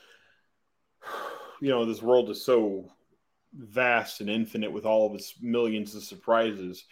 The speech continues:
What does one person losing a hundred and thirty pounds have to do with anything?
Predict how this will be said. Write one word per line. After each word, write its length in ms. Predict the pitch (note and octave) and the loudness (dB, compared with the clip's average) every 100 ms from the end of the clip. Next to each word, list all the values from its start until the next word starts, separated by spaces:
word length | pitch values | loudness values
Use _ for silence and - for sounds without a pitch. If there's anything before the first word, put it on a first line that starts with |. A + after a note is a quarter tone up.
| - _ - | -20 _ -2
What 220 | A2 B2 | 4 6
does 300 | A#2+ G#2+ F#2+ | 6 2 -4
one 300 | G#2 B2 A#2 | 0 0 0
person 680 | A#2+ A#2+ A#2 A2 F#2 F2+ - _ - | 0 0 0 -4 -8 -10 -16 _ -6
losing 340 | A2+ A2+ G#2+ G#2 | -2 -2 -2 -6
a 60 | |
hundred 340 | G#2 A2+ A2 G2+ | -2 -2 -2 -4
and 180 | G2+ | -6
thirty 260 | F#2+ G2+ F#2+ | -4 -6 -6
pounds 460 | - B2+ A#2+ G2 F#2+ | -2 0 2 0 -2
have 200 | G#2+ G#2 | -4 -4
to 100 | G#2+ | -6
do 460 | F#2+ F2+ F2+ F#2 - _ _ | -8 -6 -4 -6 -10 _ _
with 280 | G2+ G2+ G2 _ _ _ _ - | -4 -4 -6 _ _ _ _ 0
anything? 420 | C#3+ B2+ - | 4 4 2